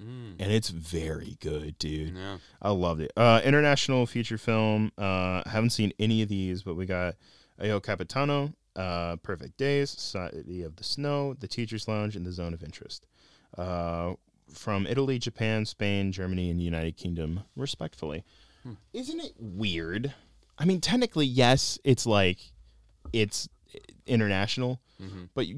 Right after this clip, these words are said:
Speaker 2: really the U K? Right?
Speaker 1: Across the pond.
Speaker 2: I, I get it, but,
Speaker 1: Mm-hmm.
Speaker 2: like, the nineteen seventeen didn't, like, win or anything. Wait, no, because then I think Parasite won for Best
Speaker 1: Mm.
Speaker 2: International Film. But anyway,
Speaker 1: Yeah.
Speaker 2: uh, makeup and hairstyling.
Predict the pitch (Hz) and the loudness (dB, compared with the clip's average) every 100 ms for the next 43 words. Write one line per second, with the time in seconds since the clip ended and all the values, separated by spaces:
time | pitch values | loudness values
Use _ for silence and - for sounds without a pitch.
0 | 156 160 185 254 247 196 160 196 202 196 | -8 -2 2 4 6 6 4 4 4 4
1 | 294 180 _ _ _ _ _ _ _ _ | 2 -4 _ _ _ _ _ _ _ _
2 | _ _ _ 160 214 359 - - _ _ | _ _ _ -4 -2 -4 -6 -10 _ _
3 | _ _ _ _ - _ - 104 104 107 | _ _ _ _ -18 _ -12 -10 -10 -14
4 | - 101 98 95 87 - - - 175 143 | -14 -12 -10 -10 -14 -8 -2 2 4 8
5 | 156 123 98 107 107 101 110 104 113 110 | 8 8 4 2 2 2 2 2 2 2
6 | 110 101 - 98 107 120 120 113 113 104 | 0 0 0 0 2 2 2 0 -2 -4
7 | _ - 117 110 101 87 92 101 101 101 | _ -6 -2 -2 -2 0 2 2 0 -2
8 | 101 101 110 104 107 107 98 143 120 131 | -4 -6 -4 -4 -4 -4 0 0 4 4
9 | 120 117 123 107 113 107 104 110 92 98 | 4 4 2 2 4 4 2 -2 -4 -6
10 | 90 87 73 85 95 _ _ _ _ 104 | -6 -6 -6 -8 -10 _ _ _ _ -6
11 | 92 90 90 90 85 85 85 - 82 101 | -4 -4 -4 -4 -6 -8 -10 -10 -10 0
12 | 127 123 95 87 82 87 - - - 110 | 6 6 6 2 -10 -14 -14 -12 -2 2
13 | 110 - 160 - - 139 208 - 123 92 | 2 2 2 2 2 4 2 2 2 2
14 | 78 | -2